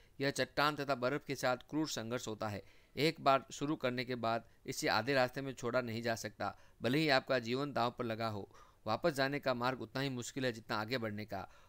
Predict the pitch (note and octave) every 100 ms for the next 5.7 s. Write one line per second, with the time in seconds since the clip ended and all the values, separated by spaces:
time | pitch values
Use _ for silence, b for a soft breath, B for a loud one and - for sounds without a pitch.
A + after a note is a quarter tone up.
0 | B B2+ B2 C3+ B2+ C#3 C#3 E3 - -
1 | - D3 B2+ C3 D3 D3+ B2 A2+ A#2 A2+
2 | B2 B2+ b b - C#3+ D3 B2+ C#3 C3+
3 | A2+ G#2+ A#2+ A#2+ A2 A2 G#2 G2+ G2 -
4 | b b - E3+ - C#3+ C#3+ C#3 C#3+ C3+
5 | A#2 G#2+ C3+ C3+ B2 C3 B2